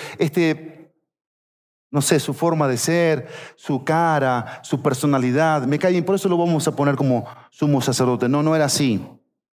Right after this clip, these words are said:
Era un tema de soberanía. Dios mismo lo colocó a Aarón para que fuera sumo sacerdote. Y lo que está diciendo estos versículos aquí es que Jesucristo no se puso solo.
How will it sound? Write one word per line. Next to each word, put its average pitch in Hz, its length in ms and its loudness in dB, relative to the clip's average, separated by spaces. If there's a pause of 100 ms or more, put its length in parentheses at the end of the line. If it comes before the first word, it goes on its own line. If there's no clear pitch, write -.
(580)
Era 151 160 0
un 143 60 0
tema 170 220 2
de 135 80 2
soberanía. 135 960 0 (840)
Dios 240 380 0
mismo 202 920 0 (160)
lo 165 220 -2
colocó 202 480 2
a 190 100 2
Aarón 123 420 -2 (460)
para 135 160 0
que 165 100 -2
fuera 147 220 2
sumo 127 320 0
sacerdote. 139 680 0 (1120)
Y 127 300 2
lo 135 100 2
que 143 80 -4
está 165 140 0
diciendo 220 300 0
estos 202 160 0
versículos 214 520 0
aquí 254 480 0 (240)
es 170 140 0
que 196 100 0
Jesucristo 175 500 0
no 220 80 0
se 226 140 0
puso 247 300 -2
solo. 247 500 -2